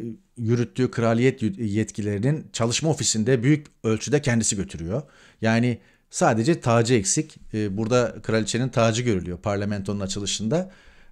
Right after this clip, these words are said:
E, burada da işte kraliçenin, şey, e, Prens Charles'ın oraya doğru nazar etmesi görülüyor. Bütün gazetelerde bu fotoğraflar vardı. Burada da işte, e, Charles'tan sonraki kral William ve Charles'ın hemen yanında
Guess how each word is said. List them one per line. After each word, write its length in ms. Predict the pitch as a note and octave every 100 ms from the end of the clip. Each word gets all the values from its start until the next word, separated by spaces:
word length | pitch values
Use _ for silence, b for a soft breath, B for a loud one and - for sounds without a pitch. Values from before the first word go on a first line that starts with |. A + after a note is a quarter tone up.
| -
E, 240 | G#2 G2+
burada 260 | A2 G#2+ G2+
da 80 | A2
işte 280 | G2 C#3 C3+
kraliçenin, 600 | A2 G2 - G#2+ C#3 - - -
şey, 440 | - A2 G2 G2 F#2+
e, 60 |
Prens 380 | F#2+ - A2+ A2+
Charles'ın 320 | G#2+ G2+ B2
oraya 280 | A#2+ A2 G#2
doğru 380 | F#2+ F#2+ G#2 G2+
nazar 220 | G2 G#2
etmesi 400 | G2 G2 F#2+ F#2+
görülüyor. 420 | G2+ F2+ F#2 C3
Bütün 260 | A#2+ E3 B2
gazetelerde 600 | A2+ G2+ G#2+ G2 G2+ G#2+
bu 40 |
fotoğraflar 540 | G2 G2 G2+ F#2+ G#2+ G#2
vardı. 500 | G#2 G2 F#2+ E3+ F#3+ B B B B
Burada 300 | C3+ C3+ A#2
da 120 | C3+
işte, 400 | C3+ - A#2 A#2+ -
e, 340 | G2 F#2+ F2+ -
Charles'tan 440 | - A2 - C#3
sonraki 440 | C#3 B2 G#2 F#2+ G2
kral 320 | G2 F#2 C#3 - b b
William 460 | G2 A#2+ B2 G2+ C3+ - b -
ve 240 | G#2+ A#2+
Charles'ın 440 | - A2+ A2 - C3+
hemen 280 | C#3+ C#3+ A#2
yanında 580 | G2+ G2 G#2+ D3+ D3